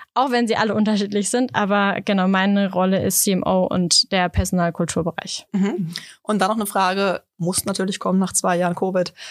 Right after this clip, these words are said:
Speaker 2: Ähm, arbeitet ihr viel remote a-, oder an einem Ort? Und jetzt gerade, wenn ihr so schnell wachst, oder bist du viel unterwegs? Wie schaut's da aus?
Speaker 1: Ja, ich bin tatsächlich sehr viel unterwegs und, äh, wir,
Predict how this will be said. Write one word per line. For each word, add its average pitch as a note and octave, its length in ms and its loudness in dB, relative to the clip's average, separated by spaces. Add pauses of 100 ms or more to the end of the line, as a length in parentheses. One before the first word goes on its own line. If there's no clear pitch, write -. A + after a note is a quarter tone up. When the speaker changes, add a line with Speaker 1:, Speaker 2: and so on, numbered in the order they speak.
(260)
Speaker 2:
Ähm, F3 840 0 (260)
arbeitet F#3+ 420 -2
ihr F#3 60 -6
viel F3 280 -2
remote G#3+ 440 0
a-, E3 160 -2
oder E3 160 -4
an E3 100 -2
einem D#3+ 140 -4
Ort? G#3 300 0
Und - 60 -12
jetzt E3+ 160 -2
gerade, E3+ 260 -2
wenn E3+ 140 0
ihr E3 60 -4
so F3 100 -4
schnell F3 240 -4
wachst, - 500 -4
oder - 340 -6
bist - 460 -4
du A3 80 -2
viel G3+ 260 -2
unterwegs? G3 600 0
Wie G3 60 -4
schaut's F3+ 240 -2
da E3 160 0
aus? D3+ 240 -2 (960)
Speaker 1:
Ja, B3 320 0
ich C4+ 140 -4
bin B3+ 140 0
tatsächlich A#3+ 460 0
sehr G#3+ 160 0
viel C4+ 200 0
unterwegs D4 520 -2
und, A3+ 320 0
äh, G#3 280 0
wir, G#3+ 320 2